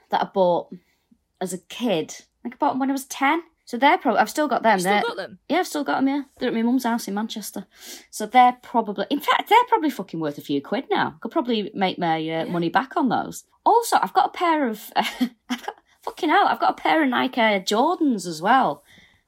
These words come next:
Speaker 1: from when I was a lot younger. They're probably worth a few quid as well. So it's, it's always things like shoes that I've kept. One of the oldest things that I have got is something that I don't wear. It's, um,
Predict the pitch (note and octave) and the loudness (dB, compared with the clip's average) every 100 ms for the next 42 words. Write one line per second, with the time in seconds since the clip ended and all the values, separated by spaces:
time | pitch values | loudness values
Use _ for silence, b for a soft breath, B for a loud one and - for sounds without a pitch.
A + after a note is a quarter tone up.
0 | _ G3 F#3+ F3+ F3 F3 E3 D#3 - - | _ -4 0 0 0 0 -2 -4 -8 -10
1 | _ _ - - - E3+ E3+ G3 E3+ G3+ | _ _ -14 -8 -4 0 2 0 0 0
2 | A3+ F3+ F#2 C3+ F#3 A#3+ E3 C#3+ C#3 C3+ | -2 -2 -2 -2 -2 -4 -4 -4 -4 -6
3 | - C3+ C3 D3 E3+ B3+ A#3+ - - B | -8 -10 -8 -10 -4 -4 -2 -6 -10 B
4 | B A#3+ F4+ F#4+ D#4 B3+ - - C4+ C4+ | B -2 0 0 -2 -2 -2 -2 0 2
5 | C4 A#3+ - - - - - _ _ - | 2 0 -6 -10 -8 -6 -6 _ _ -18
6 | b b b b F4+ F#4 D4 G#4 F4+ A#3+ | b b b b 2 6 6 4 2 -2
7 | F3+ E3 D#3 E3 A3 - - - E3+ - | -2 -2 -2 2 0 2 0 0 -4 -8
8 | G3 F3+ - E3+ G3 F#3 D#3 - F3+ E3+ | -8 -6 -2 -2 2 0 0 -4 -4 -4
9 | E3 | -8